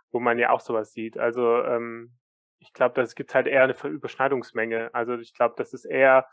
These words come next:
die problematischen Positionen sind eher auch in anderen Parteien vorhanden, als dass die Linie innerhalb der A F D verläuft.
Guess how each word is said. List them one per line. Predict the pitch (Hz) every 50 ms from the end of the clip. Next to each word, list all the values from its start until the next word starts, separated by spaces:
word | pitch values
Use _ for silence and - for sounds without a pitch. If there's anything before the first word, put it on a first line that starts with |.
| _ - - _ _
die | - 135
problematischen | - - 139 127 135 135 123 127 127 139 139 147 - - - 131 123
Positionen | - - 131 120 123 120 _ - 139 139 139 135
sind | 135 127
eher | 131 135 131 127 123
auch | 131 113
in | 123 123 -
anderen | - 127 139 175 190 196 175 156 -
Parteien | _ - 147 139 - - 135 135 139
vorhanden, | 131 - 135 120 127 135 135 131 -
als | - 123 127 120 - -
dass | - 131 117 -
die | _ - 123
Linie | 123 127 131 127 123
innerhalb | 127 131 123 117 117 113 -
der | 120 113
A | 113 110
F | 110 -
D | - 131 131
verläuft. | - - 110 107 107 110 123 123 -